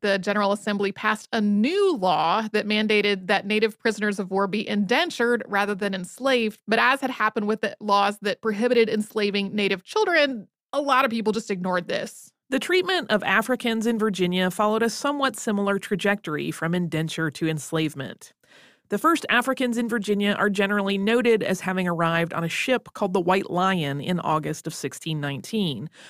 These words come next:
Speaker 2: although there may have been a small number of other Africans before that point. The White Lion was an English privateer, and its crew had taken a group of Africans prisoner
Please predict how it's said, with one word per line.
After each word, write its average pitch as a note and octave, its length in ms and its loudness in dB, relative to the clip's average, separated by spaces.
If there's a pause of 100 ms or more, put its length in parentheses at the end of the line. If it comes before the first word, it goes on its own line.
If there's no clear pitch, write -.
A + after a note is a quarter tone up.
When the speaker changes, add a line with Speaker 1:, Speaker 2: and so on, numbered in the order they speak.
(120)
Speaker 2:
although G#3 240 4
there A#3 160 4
may B3 300 0
have B3+ 200 0
been G3+ 160 2
a G#3 60 2
small G#3+ 400 0
number F3+ 320 2
of F3 100 0
other D#3+ 240 0
Africans F#3 600 -2
before E3+ 340 -4
that D3 200 -4
point. - 600 -8 (600)
The G#3 80 6
White C4 240 4
Lion B3 480 2
was B3 160 2
an C4 80 -6
English F3+ 400 0
privateer, E3+ 800 -2
and F3+ 140 -2
its - 160 -8
crew E4 480 0
had A#3 200 0
taken F3+ 280 -4
a F#3 60 0
group A#3 280 0
of - 140 0
Africans E3+ 480 -2
prisoner C4 560 0